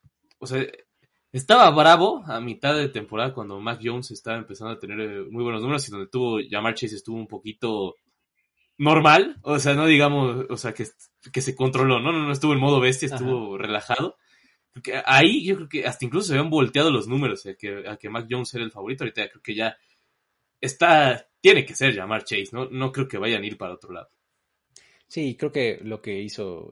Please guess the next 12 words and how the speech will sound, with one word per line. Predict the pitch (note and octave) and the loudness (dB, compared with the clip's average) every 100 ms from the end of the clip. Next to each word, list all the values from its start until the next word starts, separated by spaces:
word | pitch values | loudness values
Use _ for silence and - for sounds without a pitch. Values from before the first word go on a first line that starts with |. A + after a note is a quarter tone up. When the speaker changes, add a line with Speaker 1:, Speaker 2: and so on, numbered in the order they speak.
| - | -18
Speaker 2:
Chase, | - F#2+ - - - F2+ E2 | -12 -12 -12 -16 -18 -18 -20
eh, | |
con | - F2+ | -18 -18
los | E2+ | -16
Bengals | G2 F#2+ F#2+ F2+ | -14 -12 -12 -14
y | E2+ | -16
lo | E2+ | -18
que | - | -18
sigue | - F3 D#3+ | -12 -8 -8
haciendo | - G2 G2 C3+ _ _ _ | -8 -12 -10 -10 _ _ _
es, | - G#2 | -14 -12
este, | A#2 - G2 F#2 E2 F#2+ | -12 -12 -12 -12 -14 -18